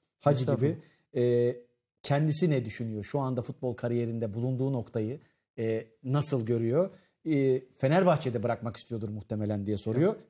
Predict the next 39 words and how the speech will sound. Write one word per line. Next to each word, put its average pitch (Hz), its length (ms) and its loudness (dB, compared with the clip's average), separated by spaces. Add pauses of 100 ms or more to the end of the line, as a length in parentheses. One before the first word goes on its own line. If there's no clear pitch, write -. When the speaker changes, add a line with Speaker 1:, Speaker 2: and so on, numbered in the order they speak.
Speaker 1:
Son 160 200 -2
sorusu, 156 600 -2
"Başbakan 151 420 -2
tebrik 147 260 -4
etmiş 147 260 -6
mi 147 80 -14
şampiyonluktan 110 640 -8
dolayı?" 104 280 -8
diyor. 95 120 -20 (440)
Speaker 2:
<laughs> - 500 -8 (1000)
Şey, 139 480 -2 (120)
e, 117 840 -2 (720)
son 139 260 -2
sorudan 127 380 0
başlayayım 131 360 -2
o - 40 -6
zaman. 147 140 0
Evet, - 140 -6
Sayın 120 220 0
Başbakanımıza 120 520 -2
da 113 80 -6
teşekkür 117 380 -8
ediyorum. 117 300 -8 (400)
Bütün - 140 -20
takım 120 220 -4
arkadaşlarımı, 113 680 -8 (300)
e, 127 140 -12
tebrik 120 340 -8
etti. - 380 -10
Speaker 1:
Maçtan 131 260 0
Speaker 2:
Yani, 143 80 0
Speaker 1:
sonra 135 180 0
aradı, 101 180 -4
Speaker 2:
evet, 98 80 -12
Speaker 1:
değil 123 120 0
mi? 135 80 -2
Speaker 2:
maçtan 127 220 -4
sonra 117 220 -6
aradılar. 113 320 -8